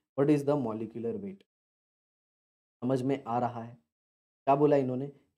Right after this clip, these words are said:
Hemoglobin contain इतना percent। तो देखो कैसे है, percentage of iron और नीचे hemoglobin का mass, hemoglobin into hundred, into hundred is equal to how much?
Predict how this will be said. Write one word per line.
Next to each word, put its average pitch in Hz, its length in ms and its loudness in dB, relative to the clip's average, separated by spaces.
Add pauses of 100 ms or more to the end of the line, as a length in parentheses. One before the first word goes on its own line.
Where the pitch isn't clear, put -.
Hemoglobin 151 720 2
contain 127 380 -2 (140)
इतना 151 300 0
percent। 107 460 -6 (640)
तो 123 60 -4
देखो 123 220 -2
कैसे 139 320 -4
है, 156 200 -4 (340)
percentage 143 480 0
of 139 160 -2 (120)
iron 131 300 -2 (360)
और 131 80 0
नीचे 127 340 -2
hemoglobin 117 760 -4
का 160 80 -4
mass, 101 460 -10 (680)
hemoglobin 113 1120 -8 (460)
into 135 280 0 (160)
hundred, 104 420 -10 (220)
into - 440 -6
hundred 107 420 -8
is 120 180 -8
equal 123 240 -4
to 131 80 -4
how 113 220 -8
much? - 180 -12